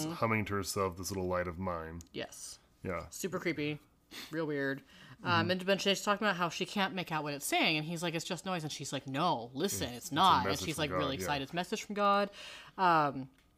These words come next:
Speaker 2: He,
Speaker 1: he
Speaker 2: he goes up there and, like, puts his hand, "Go,
Speaker 1: He's
Speaker 2: let's
Speaker 1: like,
Speaker 2: just put my hand right
Speaker 1: well,
Speaker 2: into the
Speaker 1: first he,
Speaker 2: fucking
Speaker 1: like,
Speaker 2: thing."
Speaker 1: he says he hears it and kinda, like, goes, like, a little trancy. And then he
Speaker 2: Uh-huh.
Speaker 1: goes out and, like, touches it. 'Cause, you know, apparently he is just as smart as Luther.
Speaker 2: Yeah.
Speaker 1: Um, both number ones.
Speaker 2: Are
Speaker 1: Geniuses, apparently.
Speaker 2: fucking idiots.
Speaker 1: Yes.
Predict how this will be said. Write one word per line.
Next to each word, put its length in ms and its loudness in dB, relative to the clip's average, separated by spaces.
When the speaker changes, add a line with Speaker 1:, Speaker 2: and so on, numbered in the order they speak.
Speaker 2:
He, 140 2
Speaker 1:
he 360 2
Speaker 2:
he 120 4
goes 200 4
up 140 0
there 360 4
and, 280 -2
like, 140 -4
puts 160 -8
his 100 -6
hand, 160 -10
"Go, 140 12
Speaker 1:
He's 80 12
Speaker 2:
let's 140 10
Speaker 1:
like, 100 12
Speaker 2:
just 100 -6
put 120 8
my 140 12
hand 420 8
right 200 12
Speaker 1:
well, 80 12
Speaker 2:
into 140 10
the 60 10
Speaker 1:
first 180 6
he, 80 8
Speaker 2:
fucking 100 6
Speaker 1:
like, 140 6
Speaker 2:
thing." 80 -6
Speaker 1:
he 100 0
says 180 2
he 140 2
hears 360 -2
it 80 -2
and 80 -6
kinda, 180 -2
like, 120 -2
goes, 160 -2
like, 140 -2
a 40 -4
little 220 -4
trancy. 640 -2
And 100 -4
then 120 2
he 40 4
Speaker 2:
Uh-huh. 80 0
Speaker 1:
goes 40 -2
out 120 2
and, 80 -4
like, 80 -6
touches 320 -6
it. 180 -6
'Cause, 140 -10
you 80 -8
know, 240 -8
apparently 260 -6
he 220 -4
is 100 -6
just 220 -6
as 60 -10
smart 180 -8
as 80 -12
Luther. 260 -10
Speaker 2:
Yeah. 280 6
Speaker 1:
Um, 360 -4
both 180 6
number 160 -2
ones. 320 -8
Speaker 2:
Are 320 -20
Speaker 1:
Geniuses, 380 0
apparently. 300 -2
Speaker 2:
fucking 160 -2
idiots. 440 -8
Speaker 1:
Yes. 400 -8